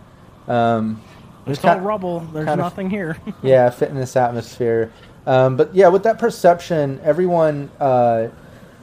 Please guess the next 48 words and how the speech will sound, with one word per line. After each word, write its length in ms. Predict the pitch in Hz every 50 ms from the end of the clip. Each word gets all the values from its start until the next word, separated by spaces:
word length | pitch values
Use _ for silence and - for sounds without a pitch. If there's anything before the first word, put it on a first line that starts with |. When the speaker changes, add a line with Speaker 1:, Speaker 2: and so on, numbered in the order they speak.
| - - - - - -
Speaker 1:
you, 140 | 143 143
you're 220 | 147 160 160 160 151
not 280 | 170 208 202 196 196
noticing 540 | 165 156 165 160 165 160 151 - 160 147 139
much 260 | 139 147 147 - -
more 200 | - 139 135 135
than 100 | 127 127
I 80 | 127 123
described 560 | 120 123 - - - - 139 127 127 127 123
with 140 | 123 123 120
that 200 | 135 123 120 120
drone, 300 | 110 107 117 123 139 143
except 340 | 135 - - - 139 127 -
now 100 | 127 127
you 120 | 127 127 127
can 160 | 131 135 127
confirm 440 | - 127 123 - - - 120 123 123
there 140 | 120 117 117
are 80 | 113 113
five 500 | - - - 117 117 127 127 113 - -
people 380 | - 139 127 - - 135 131
out 220 | 123 120 120 - - -
front, 280 | 123 123 135 156 180 - - - - - - - - - - - - - -
uh, 60 | 117 113 113
around 220 | 117 123 123 123
this 180 | 123 117 - -
fire, 380 | - 123 117 117 123 127 131
and 100 | 131 123
they're 80 | 117 113
all 120 | 113 113 -
talking. 580 | - - 123 120 123 - - 135 143 170 185 - - - - - - - - - - -
Um, 220 | 127 127 127 127
it 120 | 131 - 151
looks 300 | 147 160 131 - - -
like 200 | 180 156 147 -
Coupler, 420 | - - 165 156 - 151 143 139 139
you're, 320 | 135 139 147 147 - -
you're, 320 | - 147 147 156 165 165 -
you're 180 | 160 151 170 180
the 100 | 170 175
one 260 | 160 160 151 143 139
getting 220 | 127 139 135 131 127
the 80 | 127
most 340 | 123 127 123 123 117 110 98
detail 520 | 95 120 123 123 - - 135 120 107 104 104
out 180 | 107 117 120
of 120 | 113 110 101
this. 320 | 107 104 104 - - -